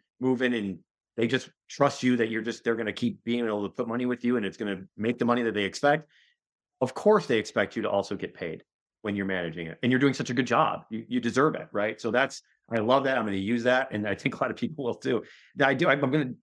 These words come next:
dive into that just a little bit and, and, uh, dissect it. You built the infrastructure first. You self-funded that infrastructure. What does that mean? Did you create the office? Did you hi-, like, what does that look like?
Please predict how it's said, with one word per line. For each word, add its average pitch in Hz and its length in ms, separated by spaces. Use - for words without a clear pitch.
dive 131 260
into 151 180
that 127 220
just 131 160
a 110 60
little 139 180
bit 123 180
and, 113 120
and, 113 220
uh, 110 240
dissect 156 340
it. 120 160
You 120 100
built 160 240
the 135 120
infrastructure 135 460
first. 143 400
You 107 80
self-funded 139 560
that 110 140
infrastructure. 110 720
What 120 180
does 175 100
that 120 200
mean? 107 300
Did 95 140
you 127 160
create 131 320
the 120 100
office? 123 340
Did 98 160
you 95 100
hi-, 107 160
like, 123 100
what 156 140
does 165 100
that 139 240
look 127 220
like? - 200